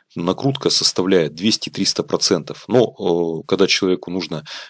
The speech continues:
ездить по работе, по делам, и нужно заряжать автомобиль сегодня, он не будет, э, скупиться и заплатит эти деньги, потому что ему не вариант ждать месяц, пока, э, данный товар дойдёт из Китая. Поэтому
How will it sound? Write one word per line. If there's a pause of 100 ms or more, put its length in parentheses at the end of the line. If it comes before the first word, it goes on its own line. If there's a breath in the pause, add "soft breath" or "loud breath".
ездить
по
работе,
по
делам,
и
нужно
заряжать
автомобиль
сегодня, (240 loud breath)
он
не
будет, (380 loud breath)
э,
скупиться
и
заплатит
эти
деньги,
потому
что
ему
не
вариант
ждать
месяц, (180)
пока,
э,
данный
товар
дойдёт
из
Китая.
Поэтому